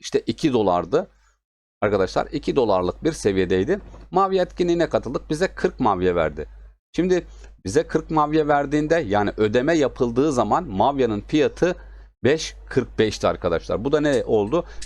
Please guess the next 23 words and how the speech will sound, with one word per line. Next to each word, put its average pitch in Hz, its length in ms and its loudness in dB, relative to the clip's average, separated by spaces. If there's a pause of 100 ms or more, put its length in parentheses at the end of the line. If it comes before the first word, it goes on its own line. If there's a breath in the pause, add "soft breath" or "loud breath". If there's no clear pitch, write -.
Bize 165 180 0
üç - 360 -4
dört 190 220 0
katı 101 340 0
belki 131 280 0
de 131 140 0
beş 156 160 0
katı 123 260 -2
fazla 117 340 0
kar 98 240 -2
etti. 78 400 -2 (600)
Yani 127 240 0 (340 loud breath)
kırk - 240 0
Mavia 117 420 2
bize 143 320 0 (120)
iki - 200 -4
yüz 143 140 0
kırk - 280 -2
dolarlık 104 380 2
bir 185 160 0
kazanç 127 500 0
verdi 104 420 0
diyebilirim. 104 500 2